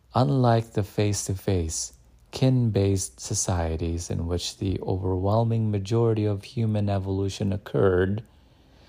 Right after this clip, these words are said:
one's mate is often one's only hope for establishing an intimate, durable relationship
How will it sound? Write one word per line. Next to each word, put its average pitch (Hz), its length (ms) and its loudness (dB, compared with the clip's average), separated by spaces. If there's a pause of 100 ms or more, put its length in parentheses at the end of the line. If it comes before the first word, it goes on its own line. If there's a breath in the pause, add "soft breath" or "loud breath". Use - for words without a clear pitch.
(360 soft breath)
one's 117 340 2
mate 120 500 2
is 98 200 0
often 85 420 0
one's 82 320 -2
only 113 380 2
hope 82 260 -2
for 85 240 -2
establishing 82 920 -4
an 85 160 -4
intimate, 85 640 -6 (640 soft breath)
durable 90 600 4
relationship 95 840 -4